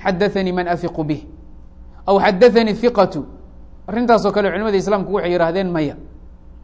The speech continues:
Isaga thiqa u haysta, laakiin annaga agteenna maya ilaa aanu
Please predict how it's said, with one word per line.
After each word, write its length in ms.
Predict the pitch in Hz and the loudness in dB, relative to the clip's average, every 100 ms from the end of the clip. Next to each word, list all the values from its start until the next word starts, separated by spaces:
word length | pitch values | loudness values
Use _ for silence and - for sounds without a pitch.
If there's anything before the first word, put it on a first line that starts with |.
| - - - - - - - - - | -20 -20 -20 -20 -20 -20 -20 -20 -8
Isaga 460 | 185 190 269 254 233 | -4 2 6 6 6
thiqa 340 | 220 214 254 | 4 2 4
u 120 | 247 240 | 6 6
haysta, 420 | 202 151 165 139 - - - | 4 0 -4 -6 -8 -18 -6
laakiin 420 | 175 202 196 240 | 2 2 2 -2
annaga 280 | 208 233 220 | -2 0 2
agteenna 400 | 220 - 208 202 | 2 0 -4 -2
maya 260 | 190 220 202 | -2 0 0
ilaa 280 | 214 196 175 | 0 2 2
aanu 120 | 175 | 0